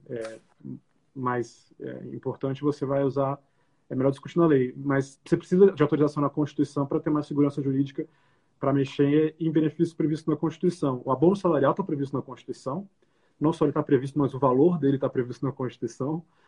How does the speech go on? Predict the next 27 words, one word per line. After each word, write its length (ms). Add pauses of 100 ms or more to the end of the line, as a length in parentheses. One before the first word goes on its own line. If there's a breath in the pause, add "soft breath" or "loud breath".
(420)
é, 420
e 60
quem 160
tem 140
direito, 600 (260)
é, 520 (220)
e 260
o 60
salário 360
e 40
família 300
também. 480
Então, 680
até 240
pra, 180
pra 280
melhorar 420
as 100
coisas, 240
você 200
tem 120
que, 380
tem 100
que 140
emendar 420
a 20
Constituição. 720